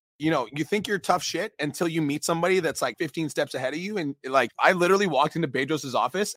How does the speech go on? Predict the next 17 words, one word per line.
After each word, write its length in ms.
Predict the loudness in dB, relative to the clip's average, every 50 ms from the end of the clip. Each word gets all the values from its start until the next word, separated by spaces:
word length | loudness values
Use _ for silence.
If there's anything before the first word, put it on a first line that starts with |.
| _ -2
If 100 | -2 2
you 60 | 6
guys, 200 | 8 8 8 8
by 160 | 8 8 8
the 80 | 10 8
way, 240 | 6 6 4 2 -2 _ _ _ _ _ -16
shameless 360 | -10 -6 -2 -2 -2 -2 -2
plug, 220 | 0 2 2 2 2
if 100 | 0 -2
you 80 | 0
haven't 220 | 2 2 2 0 -2
subscribed 420 | -6 -8 -8 -4 -2 -2 -2 -2
to 60 | -2
me 120 | -4 -6 -6
on 120 | -6 -6
YouTube 360 | -6 -8 -8 -6 -6 -4 2
yet, 180 | 4 4 4 4